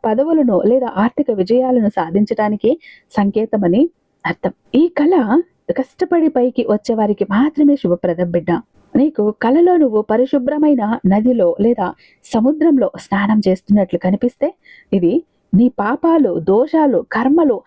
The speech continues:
మరియు నువ్వు గతంలో చేసిన ఆర్థిక తప్పులు అన్నీ తొలగిపోయి జీవితంలో కొత్త శుభాలు, ధన ప్రవాహం ప్రారంభం అవుతున్నాయని అర్థం. ఇది మానసిక ప్రశాంతతను మరియు శుభకార్యాలను తెలియజేస్తుంది తల్లి.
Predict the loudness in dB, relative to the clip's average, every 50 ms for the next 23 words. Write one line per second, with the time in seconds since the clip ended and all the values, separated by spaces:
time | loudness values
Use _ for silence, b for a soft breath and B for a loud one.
0 | b b b b -4 -2 0 2 2 2 2 2 0 -2 0 -2 -6 -4 -2 0
1 | 2 2 2 2 0 0 -2 0 -2 -2 -4 -4 -2 -2 -2 -2 -2 -2 -4 -4
2 | -4 -4 -4 -4 -6 -6 -4 _ 0 0 2 0 -2 b b b b b -6 -4
3 | 0 2 2 4 4 2 0 -2 -4 -2 -2 -2 -2 -2 -2 -2 0 0 -2 -2
4 | -2 -2 0 0 0 2 2 2 2 2 0 0 -2 -6 -6 -6 _ -4 -4 -4
5 | -2 -2 -2 -2 0 -2 0 0 0 -2 -2 -4 -2 -2 -2 -2 -2 -4 -4 -2
6 | -4 -4 -2 -2 -2 -2 -4 _ _ _ _ -4 -4 -2 -2 -2 -2 -2 -2 -4
7 | -4 -4 -2 -4 -2 -2 -2 -2 0 0 0 0 0 0 0 -2 -4 b b b
8 | b b b b b -10 -8 -8 -6 -6 -6 -6 -8 _ _ _ _ _ _ _
9 | _ _ _ -2 0 0 2 0 0 -2 b b b b b -2 -2 0 0 0
10 | 0 -2 -2 -2 -2 -4 -4 -4 -2 0 2 2 2 0 0 -2 -2 -2 0 0
11 | 0 2 0 0 0 0 -2 -2 -2 -2 -2 -4 -2 0 2 2 2 2 2 0
12 | 0 -2 -2 -2 0 0 0 0 0 -2 -2 -2 -2 -2 -2 -2 -2 -2 -4 -2
13 | -2 -2 -2 -4